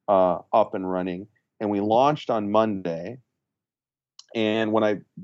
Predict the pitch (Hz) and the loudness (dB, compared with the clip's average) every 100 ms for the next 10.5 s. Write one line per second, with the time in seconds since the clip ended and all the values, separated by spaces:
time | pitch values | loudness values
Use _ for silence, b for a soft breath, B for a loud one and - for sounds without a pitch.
0 | - 107 143 135 131 104 107 117 117 98 | -8 -2 -2 2 2 2 2 0 -2 -2
1 | 107 110 110 98 98 98 98 90 87 87 | 2 4 4 2 0 2 2 2 2 0
2 | - _ _ _ _ _ - 120 107 98 | -6 _ _ _ _ _ 0 2 4 4
3 | 92 95 - _ _ _ - - 101 101 | 4 0 -6 _ _ _ -12 -2 0 0
4 | - 95 104 127 113 98 110 101 98 87 | -4 -8 -2 0 0 2 4 4 4 0
5 | - _ - - 143 - - 123 107 90 | -8 _ -16 -2 -2 0 -2 0 -2 -2
6 | 110 110 107 85 - - 95 95 98 104 | 2 2 2 -2 -8 -14 -10 -2 4 4
7 | 107 104 98 98 95 120 110 101 90 b | 4 -2 -4 -6 -6 -6 -6 -6 -6 b
8 | b - 104 98 - 107 101 92 - 107 | b -8 -8 -2 2 2 2 -2 2 2
9 | 98 - - 104 - 92 87 87 90 87 | 2 0 0 0 2 -2 -4 -6 -6 -6
10 | 101 113 156 - | -4 -4 -4 -8